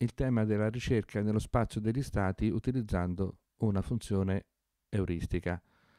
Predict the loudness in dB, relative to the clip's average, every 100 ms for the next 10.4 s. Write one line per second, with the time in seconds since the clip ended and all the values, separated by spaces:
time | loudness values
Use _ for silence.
0 | _ -6 -4 2 2 2 0 2 2 2
1 | 2 2 2 4 2 2 2 2 2 0
2 | 2 2 0 -2 -2 0 2 2 2 -2
3 | -6 -12 -4 0 2 2 0 0 -2 -4
4 | -6 _ -4 -2 0 -2 -4 -6 _ -6
5 | -2 0 2 2 0 -2 -4 -4 -4 -2
6 | 0 0 0 0 -2 -4 -2 -2 0 2
7 | 2 0 -2 0 2 0 0 -4 -4 -8
8 | _ _ _ _ _ -6 2 4 4 4
9 | 2 2 2 0 -2 -6 _ -4 -2 -2
10 | -2 -2 -4